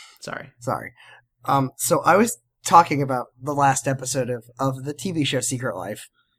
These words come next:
Speaker 2: Um,
Speaker 1: Who?
Speaker 2: who? Good point. I wish. I wish I didn't know what this show was. And I
Speaker 1: Sorry, my
Speaker 2: described,
Speaker 1: fault.
Speaker 2: and I described the process of them getting a fake I D.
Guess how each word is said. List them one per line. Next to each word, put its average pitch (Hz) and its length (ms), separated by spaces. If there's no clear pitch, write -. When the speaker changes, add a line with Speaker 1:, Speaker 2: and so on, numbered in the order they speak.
Speaker 2:
Um, 113 480
Speaker 1:
Who? 139 200
Speaker 2:
who? 180 200
Good 208 160
point. 135 240
I 214 100
wish. 143 560
I 208 60
wish 185 240
I 135 80
didn't 123 220
know 123 100
what 123 100
this 123 140
show 113 220
was. 110 280
And 160 120
I 175 120
Speaker 1:
Sorry, 220 340
my 196 60
Speaker 2:
described, 190 220
Speaker 1:
fault. 156 320
Speaker 2:
and 165 140
I 180 80
described 180 840
the 170 100
process 143 560
of 123 120
them 135 200
getting 123 320
a 120 80
fake 123 260
I 107 160
D. 98 320